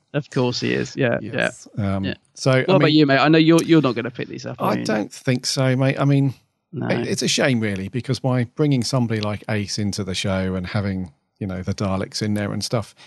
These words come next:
Speaker 2: it's all stuff that should have been in the T V show. You
Speaker 1: Yeah,
Speaker 2: know,
Speaker 1: yeah, it's
Speaker 2: all
Speaker 1: a good move, yeah.
Speaker 2: Yeah, it's all stuff that would have made, you know, a much better show, because then it would have had some legitimate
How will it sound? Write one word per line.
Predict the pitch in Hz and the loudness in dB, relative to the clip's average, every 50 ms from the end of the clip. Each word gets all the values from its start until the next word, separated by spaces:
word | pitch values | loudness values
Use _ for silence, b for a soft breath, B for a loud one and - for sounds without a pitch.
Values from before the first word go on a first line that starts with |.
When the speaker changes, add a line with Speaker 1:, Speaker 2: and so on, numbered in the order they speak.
| b b | b b
Speaker 2:
it's | - - - - | -8 -6 -2 -2
all | 202 208 185 147 | 0 0 0 -2
stuff | - - 190 170 151 143 - | -2 -2 -2 -2 -2 -2 -4
that | 165 - | -4 -4
should | - - 160 160 143 | -2 -2 0 0 0
have | 117 - | -2 -2
been | - 127 127 131 127 | -2 0 0 2 2
in | 127 120 117 | 0 0 -2
the | 120 - | -2 -4
T | - 131 131 123 | -2 -2 -2 0
V | 113 123 139 151 147 | 0 0 -2 -2 -2
show. | - 117 101 95 90 - _ _ _ | -4 -4 -6 -6 -8 -10 _ _ _
You | - 156 160 | 4 6 8
Speaker 1:
Yeah, | 165 160 | 8 8
Speaker 2:
know, | 156 | 6
Speaker 1:
yeah, | 156 156 151 | 6 6 4
it's | 139 147 | 4 2
Speaker 2:
all | 143 | 0
Speaker 1:
a | 147 | 0
good | - 180 170 139 151 | 2 2 2 4 4
move, | 165 180 180 156 131 117 113 - | 6 6 8 8 6 6 4 2
yeah. | 151 160 165 147 117 110 | 2 4 4 4 2 2
Speaker 2:
Yeah, | 120 123 131 131 127 | 0 2 2 2 0
it's | - - - | 0 0 -2
all | 156 156 143 | -2 -2 -2
stuff | 143 - - 143 123 - | -2 0 0 0 0 -2
that | - 156 - | -4 -2 -2
would | 139 131 | -2 -2
have | 107 95 | -2 -2
made, | 123 120 123 120 117 110 - - - _ _ _ _ _ _ _ _ _ _ _ _ - | 0 0 0 0 -2 -2 -6 -10 -16 _ _ _ _ _ _ _ _ _ _ _ _ -2
you | 123 117 | -2 0
know, | 107 110 123 | 0 0 0
a | - 110 | 0 2
much | 113 123 147 - - - - | 2 0 0 -2 -6 -6 -4
better | 127 - - | -4 -4 -4
show, | - - - 139 139 123 104 | -4 -2 0 0 0 0 -2
because | 107 101 - - 110 98 - - _ _ _ _ _ _ _ - | -4 -6 -6 -6 -6 -6 -6 -10 _ _ _ _ _ _ _ -2
then | 104 120 131 127 | 0 2 2 2
it | 127 113 | 2 0
would | 120 110 | 0 -2
have | 110 - | -2 -2
had | - 117 107 - | -4 -4 -4 -4
some | - - 120 107 107 | -4 -4 -4 -2 -2
legitimate | 110 113 104 - 123 117 - 113 101 107 - | -2 -2 -2 -2 -4 -2 -2 -4 -4 -4 -6